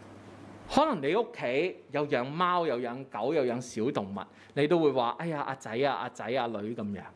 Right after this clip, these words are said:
但係你有冇睇過屋企入面嗰隻曱甴係你個仔？有冇睇過屋企喺度爬爬嗰隻，呃，壁虎係你個仔呢？係咪？你唔會咁樣去睇㗎嘛。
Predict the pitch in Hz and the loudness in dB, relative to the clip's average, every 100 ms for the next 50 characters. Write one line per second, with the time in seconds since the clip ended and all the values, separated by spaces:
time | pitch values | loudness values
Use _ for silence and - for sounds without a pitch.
0 | - - - - - - - - 135 127 | -20 -20 -20 -20 -20 -20 -20 -4 -2 0
1 | 120 131 135 135 - 123 147 131 165 151 | 2 2 2 -2 0 0 2 0 -2 -6
2 | 135 127 147 - - - 120 117 113 135 | -2 0 0 -4 -18 -6 -2 0 0 -2
3 | 127 104 - 110 120 - - - - - | -2 -6 -4 -2 -2 -6 -20 -20 -12 -4
4 | 104 107 104 98 95 131 - - - - | 0 2 0 -2 -4 -6 -12 -20 -20 -20
5 | - - - - - - - 185 196 175 | -20 -20 -20 -18 -16 -16 -2 2 2 2
6 | 208 214 226 220 202 208 170 214 - 143 | 2 2 0 0 0 0 -2 -2 -2 -2
7 | 156 156 135 147 185 180 156 147 - 127 | -2 0 0 2 2 4 2 0 -4 -2
8 | 127 - - - 147 165 135 147 151 131 | 0 -2 -4 -2 2 2 2 0 -2 -2
9 | 110 156 147 - - - - - - 220 | -2 0 -2 -8 -20 -20 -20 -6 -2 0
10 | 330 - - 247 311 185 170 277 247 285 | -2 -8 2 2 2 0 2 4 2 -2
11 | 311 277 - - 131 202 220 196 | -2 -2 -2 -2 0 2 2 0